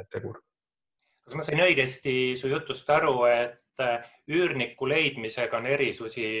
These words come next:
Speaker 2: erinev-, erinevate toodete puhul, erinevate piirkondade puhul? Sain õigesti aru?
Speaker 1: No, nat-, natukene, jaa, natukene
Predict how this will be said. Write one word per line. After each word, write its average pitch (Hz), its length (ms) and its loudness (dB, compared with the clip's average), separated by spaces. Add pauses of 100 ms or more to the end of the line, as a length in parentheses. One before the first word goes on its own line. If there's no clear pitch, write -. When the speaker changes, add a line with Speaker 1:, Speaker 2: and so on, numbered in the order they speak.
Speaker 2:
erinev-, 117 480 -4 (160)
erinevate 127 640 -2
toodete 131 480 0
puhul, 117 320 -6
erinevate 113 1200 -4
piirkondade 107 560 -4
puhul? 104 240 -6 (520)
Sain 120 160 -10
õigesti 117 340 -8
aru? 110 100 -12 (480)
Speaker 1:
No, 165 160 0
nat-, - 480 0
natukene, 123 560 4
jaa, 98 240 2
natukene 107 540 2